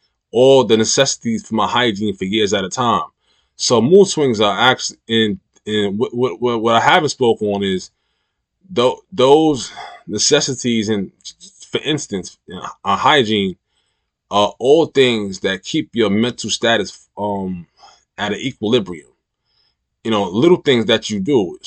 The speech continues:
brushing your teeth, using the right soap, showering, those, that keeps your emotional status,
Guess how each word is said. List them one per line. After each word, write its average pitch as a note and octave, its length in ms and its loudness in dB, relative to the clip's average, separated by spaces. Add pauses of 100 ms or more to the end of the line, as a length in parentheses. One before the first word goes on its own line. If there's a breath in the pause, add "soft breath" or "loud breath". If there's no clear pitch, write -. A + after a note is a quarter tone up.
brushing A#2 300 -2
your A2 120 -2
teeth, - 500 -4 (100)
using A2+ 360 -2
the A2 60 0
right A2 200 0
soap, C3+ 420 0 (180)
showering, G2+ 600 -2 (400)
those, C3 400 2
that A#2 220 0
keeps C#3+ 320 -8
your F2+ 160 -2
emotional A#2 500 -2
status, A2 640 -4